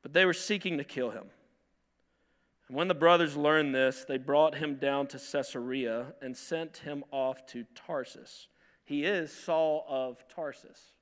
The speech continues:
This isn't just to go back and enjoy some time on the beach.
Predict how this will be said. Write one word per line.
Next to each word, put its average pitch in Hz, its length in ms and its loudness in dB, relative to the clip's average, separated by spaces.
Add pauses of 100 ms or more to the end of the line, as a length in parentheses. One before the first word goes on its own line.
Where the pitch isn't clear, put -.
(1900)
This 123 160 -12
isn't 147 260 -4
just 143 340 -4
to 143 60 -12
go 139 180 -6
back 135 440 0
and 113 100 -10
enjoy 123 320 -8
some 127 180 -12
time 127 300 -8
on 120 80 -8
the 107 60 -12
beach. 113 480 -14